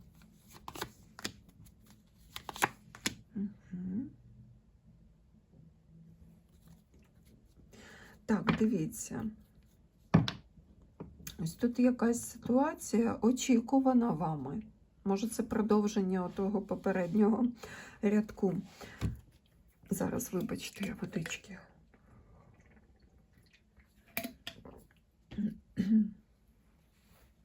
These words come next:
Дивіться, ситуація вами очікувана,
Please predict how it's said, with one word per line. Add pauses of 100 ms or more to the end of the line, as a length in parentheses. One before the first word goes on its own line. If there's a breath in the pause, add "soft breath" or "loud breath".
(140)
Дивіться,
ситуація
вами
очікувана,